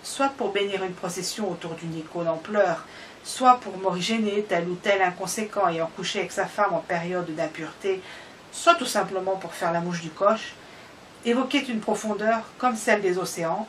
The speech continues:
où se trouvaient des navires brisés, brisés, leurs flancs remplis de trésors, et les poissons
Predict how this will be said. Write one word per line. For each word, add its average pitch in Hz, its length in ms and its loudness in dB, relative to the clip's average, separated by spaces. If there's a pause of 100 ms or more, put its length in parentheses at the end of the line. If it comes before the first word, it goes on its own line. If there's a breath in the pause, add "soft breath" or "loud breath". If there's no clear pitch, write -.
(540 loud breath)
où 233 100 0
se 262 120 0
trouvaient 233 320 2
des 220 120 2
navires 190 320 2
brisés, 180 500 -4 (220)
brisés, 185 500 -2 (460)
leurs 202 200 2
flancs 226 240 4
remplis 202 340 2
de 190 100 0
trésors, 185 540 -2 (600 loud breath)
et 208 100 4
les 214 100 4
poissons 208 500 0